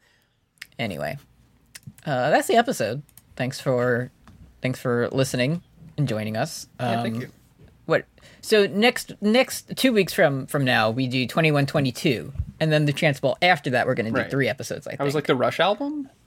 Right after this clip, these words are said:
Speaker 2: But okay, I, I
Speaker 1: No, twenty, twenty-one twenty-two, the sequel.
Speaker 2: Yeah.
Speaker 1: Yeah, we'll get to that. That's my pick. It's Revenge.
Speaker 2: Oh, good.
Speaker 1: We're just doing the same album again. <laughs>
Speaker 2: <laughs>
Speaker 1: Just picking it again.
Speaker 2: When you whittle Fun Point down to its bare core, it's just you making me listen to Rush <laughs> and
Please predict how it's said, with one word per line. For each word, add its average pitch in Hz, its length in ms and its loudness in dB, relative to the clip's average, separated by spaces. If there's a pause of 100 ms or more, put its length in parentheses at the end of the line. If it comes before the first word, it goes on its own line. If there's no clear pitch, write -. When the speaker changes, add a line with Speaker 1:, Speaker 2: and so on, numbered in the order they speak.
(140)
Speaker 2:
But 131 100 0
okay, 123 260 -2
I, - 120 -4
I 123 140 -6 (300)
Speaker 1:
No, 185 220 4
twenty, 202 240 0
twenty-one 214 400 2
twenty-two, 180 480 0
the 131 80 0
sequel. 131 340 -2
Speaker 2:
Yeah. 123 200 -2 (140)
Speaker 1:
Yeah, 127 400 0
we'll 147 180 -6
get 131 180 -4
to 151 80 -2
that. 120 160 -2
That's 147 160 0
my 143 160 2
pick. 113 280 -2
It's 127 160 -6
Revenge. 120 380 0
Speaker 2:
Oh, 165 160 0
good. 143 240 -2 (200)
Speaker 1:
We're 196 100 4
just 208 200 -2
doing 240 200 2
the 202 80 2
same 202 240 2
album 175 340 4
again. 123 300 2 (200)
<laughs> 220 220 0
Speaker 2:
<laughs> 202 160 0
Speaker 1:
Just 202 300 0
picking 175 220 -2
it 139 100 -2
again. 117 200 -2
Speaker 2:
When 190 120 2
you 190 80 2
whittle 220 240 2
Fun 170 220 0
Point 151 200 0
down 131 220 0
to 131 100 2
its 123 140 -6
bare 123 360 2
core, 123 300 -2
it's 117 160 -6
just 131 160 -4
you 135 140 0
making 135 320 0
me 127 80 0
listen 127 260 0
to 123 80 0
Rush - 320 0
<laughs> - 140 -2
and - 0 -